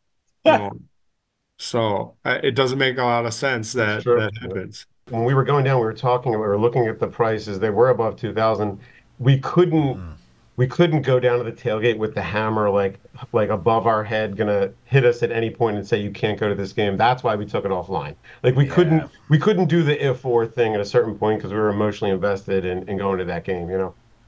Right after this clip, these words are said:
Speaker 3: Yeah, sit there and tailgate and then not go in. That'd be, uh,
Speaker 2: Yeah.
Speaker 3: that'd suck. So, number two.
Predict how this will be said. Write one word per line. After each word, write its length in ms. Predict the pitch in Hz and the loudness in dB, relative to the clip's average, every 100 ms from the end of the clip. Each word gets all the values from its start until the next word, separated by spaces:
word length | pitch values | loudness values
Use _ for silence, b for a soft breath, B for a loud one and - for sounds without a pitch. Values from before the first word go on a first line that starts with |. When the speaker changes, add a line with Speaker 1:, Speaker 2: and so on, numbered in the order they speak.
| _ - | _ -16
Speaker 3:
Yeah, 320 | 78 76 78 | -12 -8 -6
sit 240 | - 131 | -4 -2
there 120 | 117 107 | 0 -2
and 120 | 101 | -2
tailgate 520 | - 107 110 104 107 | -2 0 0 0 0
and 40 | 98 | -2
then 140 | 104 | -4
not 220 | 92 95 - | -2 -4 -2
go 240 | 110 98 | -2 0
in. 300 | 92 104 104 | 0 -2 -2
That'd 200 | 98 101 | -2 -2
be, 240 | 101 92 87 | -2 -4 -4
uh, 380 | 95 101 95 82 _ _ | -4 -2 -4 -6 _ _
Speaker 2:
Yeah. 220 | 123 98 82 | -4 -2 -2
Speaker 3:
that'd 180 | 90 | -8
suck. 480 | - - 92 92 - _ _ _ _ _ _ _ _ _ _ _ _ _ _ _ _ _ _ _ _ _ | -6 -4 -4 -4 -8 _ _ _ _ _ _ _ _ _ _ _ _ _ _ _ _ _ _ _ _ _
So, 320 | - 101 104 95 | -10 -6 -4 0
number 360 | 123 175 160 | 2 4 4
two. 440 | 120 - 208 160 | 0 0 2 2